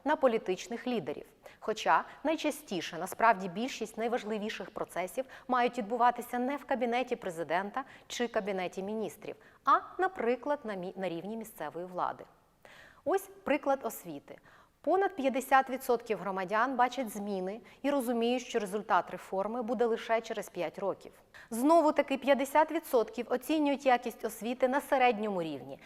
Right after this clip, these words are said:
двадцять шість і три відсотки говорять, що вона дуже низька. При цьому лише два і два відсотки вважають якість освіти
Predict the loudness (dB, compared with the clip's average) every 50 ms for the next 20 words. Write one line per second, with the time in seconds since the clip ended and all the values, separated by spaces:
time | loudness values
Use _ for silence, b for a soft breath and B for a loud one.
0 | B B B B 4 6 6 6 6 4 -2 -4 -4 -6 -6 -6 -6 -6 -6 -6
1 | -4 -2 -2 -2 -2 -4 -4 0 2 0 2 2 0 -2 0 0 2 2 2 2
2 | 0 -2 -2 -4 -2 -2 0 -2 -2 -2 -4 -4 -4 -4 -6 -6 -8 -10 -10 -6
3 | -6 -6 -6 -6 -10 _ _ b b b b b b -2 -2 -2 0 2 4 4
4 | 4 2 -2 -6 B B B B -6 -2 2 2 2 4 8 8 8 8 8 6
5 | 6 6 6 4 4 -2 -2 0 0 0 0 -2 -6 -8 -6 -4 -2 2 4 4
6 | 4 4 2 2 0 0 0 -2 -8 -8 -10 -14 -12 -10 -6 -6 -6 -4 -6 -6